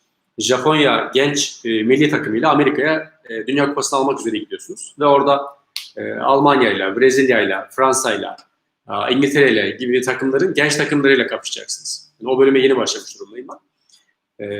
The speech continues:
ama buranın da Tsubasa'yla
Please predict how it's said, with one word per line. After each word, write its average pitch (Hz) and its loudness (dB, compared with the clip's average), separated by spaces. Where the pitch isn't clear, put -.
ama 180 2
buranın 196 4
da 202 4
Tsubasa'yla 170 2